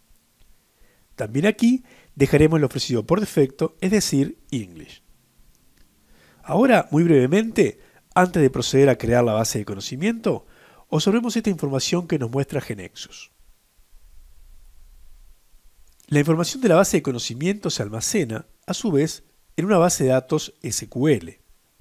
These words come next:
Es importante aclarar que no se trata de la base de datos correspondiente a nuestra aplicación, sino que es una base de datos que almacenará la información asociada a las definiciones que hagamos en nuestra base de conocimiento.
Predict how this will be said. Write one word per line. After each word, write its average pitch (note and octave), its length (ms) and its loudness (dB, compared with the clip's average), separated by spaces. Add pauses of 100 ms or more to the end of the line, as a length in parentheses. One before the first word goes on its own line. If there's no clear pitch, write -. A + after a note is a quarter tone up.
(800)
Es A3 160 0
importante G3+ 460 -2
aclarar C#3 500 4 (280)
que D3 140 0
no B3+ 120 -2
se - 140 -2
trata G#3+ 460 0
de A2 80 -2
la G#2 100 -4
base B2 280 -2
de A2+ 60 0
datos A#2+ 300 0
correspondiente A2 680 -8
a G#2+ 40 -6
nuestra A2 240 -10
aplicación, G2 640 -12 (340)
sino C#3 320 0
que - 80 0
es F#3+ 120 -2
una G3 100 0
base E3 300 4
de E3 60 4
datos D#3+ 260 0
que - 100 -4
almacenará A#2+ 480 -2
la E3 60 0
información E3+ 640 -4 (320)
asociada G3+ 500 2
a G3 40 6
las F3+ 100 4
definiciones D3+ 560 -2
que - 140 -2
hagamos D3 460 0
en B2+ 120 -8
nuestra G#2+ 260 -8
base A#2+ 260 0
de D#3 100 2
conocimiento. G#2+ 760 -6